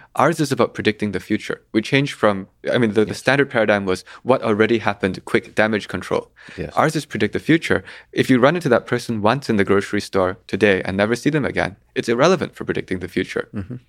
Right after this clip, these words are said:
Speaker 1: And therefore, for ours, what really matters is the many hours around the other person, at which point, if you're scanning every five to eight minutes,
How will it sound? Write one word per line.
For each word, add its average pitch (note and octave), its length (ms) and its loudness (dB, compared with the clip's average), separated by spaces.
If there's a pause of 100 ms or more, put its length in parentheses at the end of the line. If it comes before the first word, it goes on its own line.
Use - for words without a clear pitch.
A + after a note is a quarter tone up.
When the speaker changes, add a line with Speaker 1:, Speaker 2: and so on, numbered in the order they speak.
(200)
Speaker 1:
And A2 160 0
therefore, C#3+ 500 2 (240)
for - 160 2
ours, F3 420 0
what A#2 160 2
really C#3+ 220 4
matters F#2+ 380 0
is G2 140 -6
the G2 200 0
many A#2 340 2
hours G2+ 600 0 (480)
around G#2 320 4
the F#2+ 80 2
other F#2 160 0
person, G#2 500 0 (340)
at - 120 -2
which C3+ 240 2
point, B2+ 160 4
if G#2+ 100 -2
you're A2+ 80 4
scanning A#2+ 400 0
every G#2+ 240 2
five G2+ 320 0
to - 80 -4
eight - 160 0
minutes, - 480 -2